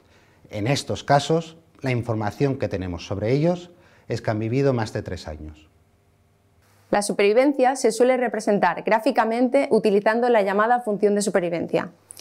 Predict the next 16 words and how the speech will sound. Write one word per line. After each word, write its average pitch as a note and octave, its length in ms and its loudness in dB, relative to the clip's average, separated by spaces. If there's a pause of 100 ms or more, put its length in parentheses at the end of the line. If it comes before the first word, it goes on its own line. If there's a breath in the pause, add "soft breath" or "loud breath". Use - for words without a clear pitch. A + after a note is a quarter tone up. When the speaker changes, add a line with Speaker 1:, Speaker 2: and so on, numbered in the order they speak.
(100)
Speaker 2:
que G#3+ 100 4
corresponde G#3 680 2
a F#3+ 80 2
la F#3+ 120 0
probabilidad G3 680 2
de G3 180 -2
que A3 80 2
un A#3 100 4
individuo A#3 460 2
sobreviva G#3 560 2
más B3 300 0
de G#3 100 4
T G#3+ 200 2
unidades G3 460 0
de E3 120 2
tiempo - 340 -4